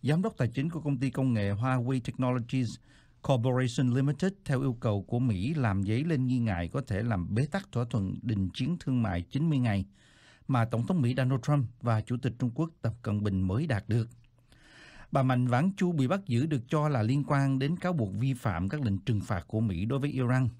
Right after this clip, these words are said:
Reuters dẫn một nguồn tin cho biết. Bộ Tư pháp Hoa Kỳ không bình luận về việc bà Mạnh Vãn Chu bị bắt tại Canada. Cũng theo Reuters, việc bắt giữ bà Mạnh và những biện pháp trừng phạt mà Mỹ có thể áp dụng đối với nhà sản xuất điện thoại thông minh lớn thứ hai thế giới này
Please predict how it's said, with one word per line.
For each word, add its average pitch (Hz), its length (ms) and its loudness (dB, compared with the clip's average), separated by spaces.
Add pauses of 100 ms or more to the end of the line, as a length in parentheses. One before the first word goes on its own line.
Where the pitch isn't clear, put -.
Reuters 117 480 0
dẫn 98 220 0
một 113 120 -4
nguồn 95 160 0
tin 101 260 -2
cho 90 100 -4
biết. 120 280 0 (840)
Bộ 143 120 4
Tư 180 120 0
pháp 220 160 0
Hoa 180 180 -2
Kỳ 131 140 2
không 190 300 0
bình 120 160 2
luận 113 200 2
về 113 80 2
việc 104 260 -2
bà 117 180 2
Mạnh 104 400 0
Vãn 113 340 0
Chu 139 180 0
bị 104 200 0
bắt 160 200 -4 (100)
tại 90 160 -2
Canada. 110 580 0 (680)
Cũng 165 140 0
theo 190 200 2
Reuters, 180 340 0
việc 127 160 0
bắt 196 160 -4
giữ 139 140 0
bà 156 140 0
Mạnh 113 320 2
và 120 200 0
những 110 240 0
biện 104 160 -2
pháp 185 180 -4 (140)
trừng 117 180 0
phạt 107 260 -2
mà 107 80 0
Mỹ 95 180 0
có 160 180 -4
thể 117 80 0
áp 165 200 -2
dụng 104 280 0
đối 123 100 -2
với 156 100 -4
nhà 110 140 -2
sản 101 160 -4
xuất 160 180 -6
điện 110 140 -2
thoại 90 200 -2
thông 120 160 0
minh 117 120 2
lớn 117 300 0
thứ 147 120 -6
hai 127 240 -2
thế 117 120 -4
giới 120 200 -2
này 117 240 0